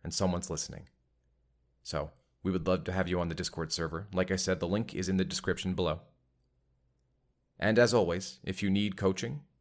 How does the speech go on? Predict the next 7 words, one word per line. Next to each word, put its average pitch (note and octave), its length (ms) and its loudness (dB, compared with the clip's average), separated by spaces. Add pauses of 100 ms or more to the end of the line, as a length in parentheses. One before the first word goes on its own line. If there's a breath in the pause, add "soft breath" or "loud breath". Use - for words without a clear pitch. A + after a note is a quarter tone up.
just - 220 -4
visit F#2 240 0
thelovechat F2+ 640 0
dot E2+ 240 -4
net F2+ 340 -2 (100)
slash F#2 380 -2
coaching F2+ 420 -4